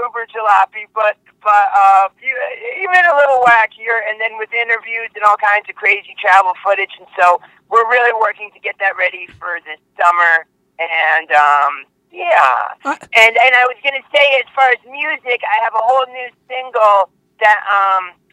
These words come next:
Speaker 1: I'm gonna email you, um, called I Don't Know Why, which is, um,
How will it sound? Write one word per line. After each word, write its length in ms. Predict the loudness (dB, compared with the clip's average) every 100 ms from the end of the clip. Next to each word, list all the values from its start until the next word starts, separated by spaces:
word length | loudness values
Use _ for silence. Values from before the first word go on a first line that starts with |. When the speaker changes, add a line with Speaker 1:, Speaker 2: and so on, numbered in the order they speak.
| -8
Speaker 1:
I'm 80 | -6
gonna 160 | -8
email 400 | -10 -2 2 2 0
you, 540 | -4 0 0 0 -2 -2 -2
um, 160 | -2
called 240 | 2 2 2
I 80 | 0
Don't 160 | -2 0
Know 160 | -2
Why, 380 | 2 4 4 2
which 160 | -2 -12 -20
is, 80 | -4
um, 320 | 0 0 0